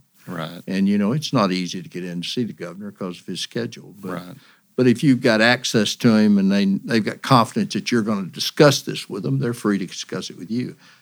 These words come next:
Speaker 2: Is that way with the General Assembly?
Speaker 1: As a member of the General Assembly, most of the time you know that the governor is busy, and so you just,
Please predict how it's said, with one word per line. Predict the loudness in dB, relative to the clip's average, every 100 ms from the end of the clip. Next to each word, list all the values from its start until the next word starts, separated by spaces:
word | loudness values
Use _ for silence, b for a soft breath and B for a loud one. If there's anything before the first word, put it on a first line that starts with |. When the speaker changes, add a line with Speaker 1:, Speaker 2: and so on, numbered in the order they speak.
| b 2
Speaker 2:
Is | 4
that | 2 2 -2
way | -2
with | -2 -6
the | -10
General | -8 -8 -8 -10
Assembly? | -12 -12 -16 -18 _ _ _
Speaker 1:
As | 2 4 4
a | 6
member | 6 6 4
of | 4
the | 2
General | -2 -2 -2
Assembly, | -6 -6 -6 -4 -8 -12 b b _ _ _
most | -2 0 0 0
of | -2
the | 0
time | 0 2 2 -2 -4
you | -6 -4 -4 -6 -10 _ _ _ -8
know | -2 2 2 2 0
that | -6 -8
the |
governor | 0 0 2 -2 -4
is | -6 -8
busy, | -6 -4 -6 -8 -8
and | -8 -8
so | -6
you | -6 -6
just, | -6 -10 -12